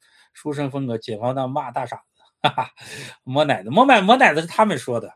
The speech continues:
啊。大家和人交往，说话做事，假设被录音、被录像，说经得起考验的话，对大家、对自己都好。对，特别是有些人你不太熟悉，啊，或者是这个人多，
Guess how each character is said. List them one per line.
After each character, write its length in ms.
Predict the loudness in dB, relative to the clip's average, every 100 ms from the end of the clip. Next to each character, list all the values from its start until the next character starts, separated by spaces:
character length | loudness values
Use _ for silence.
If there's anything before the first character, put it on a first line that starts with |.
| _
啊。 180 | -18 -18 _ _ _ _ _ _ _ _ _ _ _ _ _ _ _ _ _ -2
大 160 | 0
家 160 | 2 2
和 160 | 2
人 140 | -2 0
交 160 | 0
往， 120 | 0 -2
说 160 | -6
话 140 | -4 -2
做 160 | -4
事， 160 | -4 -6
假 260 | -8 -12 -10
设 240 | -6 -6
被 200 | -4 -4
录 160 | -4 -8
音、 200 | -8 -8
被 140 | -8
录 140 | -8
像， 160 | -10 -12
说 460 | -10 -6 -4 -6 _ _ _ _ _
经 160 | -12 -6
得 100 | -6
起 140 | -6
考 240 | -8 -8 -6
验 120 | -6
的 100 | -8
话， 140 | -10
对 120 | -10 -6
大 180 | -6
家、 160 | -4 -6
对 100 | -8
自 160 | -10 -14
己 80 |
都 140 | -14 -16
好。 140 | -16
对， 260 | -4 -4 -4
特 200 | -6 -4
别 140 | -2
是 180 | -2 -2
有 80 | -2
些 140 | -2
人 260 | -2 -2 -6
你 100 | -8
不 160 | -10 -8
太 140 | -8
熟 240 | -8 -14
悉， 240 | -12 -12 -14 _ _ _ _ _
啊， 140 | -4 -4
或 220 | 2 4
者 120 | 4
是 140 | 0 0
这 120 | 2
个 100 | 0
人 320 | -2 -6 -8
多， 360 | -4 -4 -6